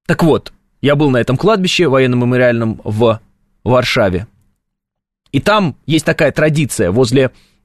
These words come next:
места захоронения, там братские могилы, вот как-то родственники выясняют, что здесь захоронен их родственник, они там ставят небольшую табличку.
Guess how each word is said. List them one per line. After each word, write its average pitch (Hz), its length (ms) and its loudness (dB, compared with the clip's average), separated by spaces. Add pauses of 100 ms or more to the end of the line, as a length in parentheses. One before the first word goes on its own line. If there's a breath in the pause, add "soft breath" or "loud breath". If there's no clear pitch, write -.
(1700)
места 160 420 2
захоронения, 151 680 0
там 110 160 -2
братские 120 400 -2
могилы, 107 480 0
вот 92 240 -4 (880)
как-то 123 300 -2
родственники 123 500 0
выясняют, 127 460 0
что 107 160 -4
здесь 104 240 -2
захоронен 95 500 0
их - 80 -8
родственник, 76 420 -4
они 175 280 2 (340 loud breath)
там 117 160 0
ставят 147 380 -2
небольшую 127 440 0
табличку. 135 600 -2